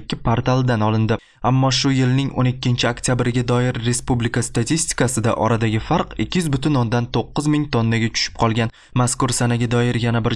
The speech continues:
jadvalda aniqlik kiritilgan ma'lumotga ko'zimiz tushdi. Unda mavjud bo'lmagan tonna alohida ustun sifatida ko'rsatilgan. Unda respublika miqyosida bir yuz to'qson uch butun o'ndan bir ming tonna paxta kamomadi qayd etilgan. Ya'ni o'zaro hisobotlardagi tafovutlarning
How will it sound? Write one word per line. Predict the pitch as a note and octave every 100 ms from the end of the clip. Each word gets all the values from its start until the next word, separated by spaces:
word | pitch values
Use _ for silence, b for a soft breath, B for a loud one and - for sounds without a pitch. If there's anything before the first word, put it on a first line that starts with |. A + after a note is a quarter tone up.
| A#2
jadvalda | A2 A2+ A#2+ D3+
aniqlik | B2 A#2+ E3 F3
kiritilgan | C#3 C3 B2 B2+ C3 A#2
ma'lumotga | A2 A2 - A#2+ C3
ko'zimiz | B2 B2 - -
tushdi. | - A#2+ - B B
Unda | C#3 F3 E3
mavjud | C#3 C3+ C3+
bo'lmagan | B2 A#2+ A#2+ B2 A#2+ B2+
tonna | C#3 E3 E3+
alohida | A#2+ B2 B2+ B2+ A#2+
ustun | A#2+ - D#3+
sifatida | E3 B2+ - A#2 A2
ko'rsatilgan. | A#2 - A2 A2 A#2 A#2 - _ B2+
Unda | A#2+
respublika | A#2 - C3 A#2+ A#2+ A#2
miqyosida | A#2+ A#2+ A2+ C#3
bir | C3 A#2
yuz | -
to'qson | A#2+ - B2 C#3+
uch | D#3+
butun | D#3 D#3+ C#3+
o'ndan | B2+ C3+ C3 A2+
bir | D3+
ming | E3+ E3
tonna | - B2 B2+ C3 B2+
paxta | A#2 - F3+
kamomadi | B2 A#2 A#2 A#2 A#2+ -
qayd | A#2 A2
etilgan. | G#2+ A2+ A#2+ A#2+ B B -
Ya'ni | A#2+ A#2 A#2+
o'zaro | A#2 A#2+ A2+
hisobotlardagi | - A#2 A2+ A#2+ A#2 A#2 A#2 -
tafovutlarning | A#2 A#2 A2+ A2+ A#2 A#2 A#2